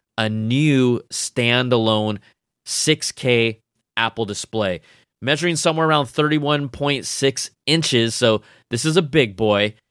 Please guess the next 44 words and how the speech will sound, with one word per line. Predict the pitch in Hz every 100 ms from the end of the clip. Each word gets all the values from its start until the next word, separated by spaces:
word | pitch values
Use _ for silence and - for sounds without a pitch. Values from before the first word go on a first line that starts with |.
| _ _ -
It | 143
would | 160
also | 170 190 170
be | 135 135 127 139
using | 139 139
a | 127
combination | 120 127 131 127 120 120 120
of | 107
mini | 104 113 120 120 107
L | 113
E | 117
D | 104 110 113 113 - - _ _
and | 117 113
larger | 107 110 123 131 135 127 127 -
L | - 117
E | 120
D | 113
screen | 113 - 117
technology. | 110 113 107 107 104
The | 110
main | 135 156
advantage | 156 139 135 135 120 - _ _ _ -
is | 127 120 - -
with | 127 117
mini | 127 131 -
L | 120 123
E |
D, | 110 117 117 107 _ _ _ _ _ 135
everything | 156 160 160
you | 147
can | 139 117
think | 131
of, | 127 113
all | - 127 139
the | 143 120
buzzwords | 123 120 120 117
when | 113
it | 110
comes | 110 110 101
to |
display, | 101 98 - 113 107 101 _ _ _ _ -
higher | 104 110 110
contrast | 117 127 123 131 123
ratio, | 123 123 127 123 123 120